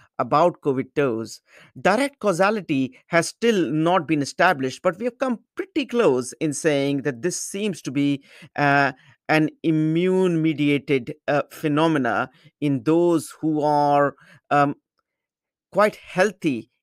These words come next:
immune-wise and are thus able to, uh, perhaps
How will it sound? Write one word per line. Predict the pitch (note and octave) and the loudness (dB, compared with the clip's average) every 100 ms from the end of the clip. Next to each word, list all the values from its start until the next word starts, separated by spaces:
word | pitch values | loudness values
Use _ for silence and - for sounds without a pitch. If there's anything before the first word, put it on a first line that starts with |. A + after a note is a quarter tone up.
| _ | _
immune-wise | D#3 D3 E3+ F#3 C#3+ A#2 F#2+ G#2 - _ _ - | -4 -2 -2 -2 0 -2 -2 -4 -10 _ _ -4
and | D3+ D3 | -2 0
are | D#3 D#3 | 0 2
thus | C#3+ F3 | 2 2
able | D#3+ D3 | 0 -2
to, | C3+ D3+ C#3+ - - - D3 | -2 -2 -2 -6 -20 -4 2
uh, | D3 C#3+ _ _ _ | 4 4 _ _ _
perhaps | D#3 C#3 - - G3+ F3+ - | -2 -2 -4 0 2 2 -4